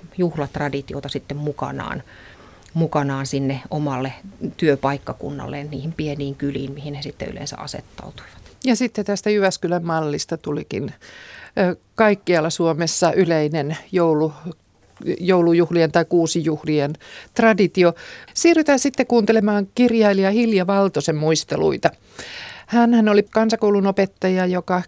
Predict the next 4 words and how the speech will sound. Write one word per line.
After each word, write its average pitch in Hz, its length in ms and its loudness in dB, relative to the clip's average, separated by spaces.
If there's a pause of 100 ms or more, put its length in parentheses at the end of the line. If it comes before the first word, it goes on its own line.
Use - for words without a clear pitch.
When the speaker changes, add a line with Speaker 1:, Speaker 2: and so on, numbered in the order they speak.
Speaker 2:
kirjoitti 185 420 -2
romaaneja, 190 720 0 (160)
elokuvakäsikirjoituksia, 190 1800 0 (140)
kuunnelmia 180 880 0